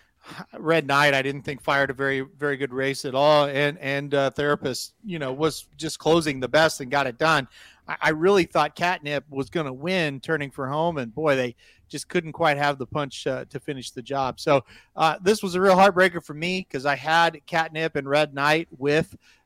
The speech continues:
uh, Go Rocket Ride in the next race for a nice double.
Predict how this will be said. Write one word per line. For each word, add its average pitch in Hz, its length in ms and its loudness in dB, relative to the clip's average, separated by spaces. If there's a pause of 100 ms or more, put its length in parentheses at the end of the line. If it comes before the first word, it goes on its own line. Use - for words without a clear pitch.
uh, 147 480 2
Go 156 160 6
Rocket 156 320 6
Ride 151 380 2
in 147 160 -6
the 135 80 -6
next 139 320 -4
race 151 420 -2
for 139 380 -2
a 127 180 -4 (140)
nice 135 480 -2
double. 160 420 0